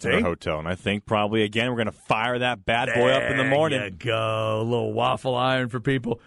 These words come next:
Speaker 2: Yeah, I always wonder just how many of those people, like, w-, how long has it been since you've had a waffle? And you see it at the hotel and you just think, "Oh my God, I'm gonna have a waffle. Let's do it."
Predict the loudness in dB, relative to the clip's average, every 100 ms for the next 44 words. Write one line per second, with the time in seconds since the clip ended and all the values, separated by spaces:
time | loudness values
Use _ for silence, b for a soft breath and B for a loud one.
0 | B 0 2 2 0 0 -2 -2 -4 -2
1 | 0 0 0 0 0 0 0 0 -4 -6
2 | b -8 -6 -10 -4 -2 0 0 -2 -4
3 | -2 -2 -2 -2 -2 -2 0 -2 0 -2
4 | -2 -8 -16 _ _ _ -2 0 0 0
5 | 2 2 0 -2 -2 0 0 2 -2 -4
6 | -6 -2 2 2 2 2 2 0 0 0
7 | 0 0 0 0 -6 -18 -8 -8 -2 0
8 | 0